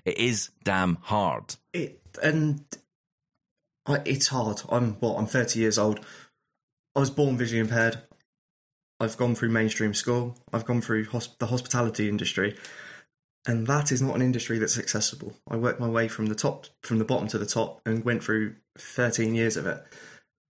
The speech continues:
Speaker 2: And it's not easy in the real world, and it's not easy in any world. But when you're trying to tell people you can still see, you're partially sighted, but they instantaneously do just assume that you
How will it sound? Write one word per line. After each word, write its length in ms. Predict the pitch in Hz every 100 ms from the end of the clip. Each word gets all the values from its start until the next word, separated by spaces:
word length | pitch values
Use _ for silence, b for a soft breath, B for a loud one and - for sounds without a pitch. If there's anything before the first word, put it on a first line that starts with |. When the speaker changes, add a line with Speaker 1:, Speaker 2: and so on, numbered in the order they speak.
| _ _ _ -
Speaker 2:
And 480 | 127 117 110 101 - - _ _ -
it's 100 | -
not 140 | 180
easy 340 | 110 92 80 113 - -
in 160 | 113
the 60 | 110
real 160 | 117
world, 300 | 104 80 95 - - _ -
and 200 | 110 107
it's 100 | 131
not 140 | 98
easy 220 | 110 104
in 180 | 104 107 -
any 160 | 123
world. 360 | 104 101 104 - _ _ _ _ _ _
But 120 | - 95
when 140 | 123
you're 80 | 143
trying 320 | 143 131 120
to 360 | - 120 110 - _ _ _ _
tell 160 | - 117
people 300 | 113 113 113
you 140 | 110
can 100 | 110
still 200 | 107 104
see, 200 | 101 110
you're 180 | 107 104
partially 360 | 98 107 98 95
sighted, 440 | 98 98 92 95 - B B B B B _ _ _ _ _
but 240 | 113 - -
they 140 | 101
instantaneously 640 | 113 - 107 101 101 98
do 180 | 95 107
just 240 | 101 101
assume 340 | 104 - 110 101
that 140 | 101
you 180 | 101 101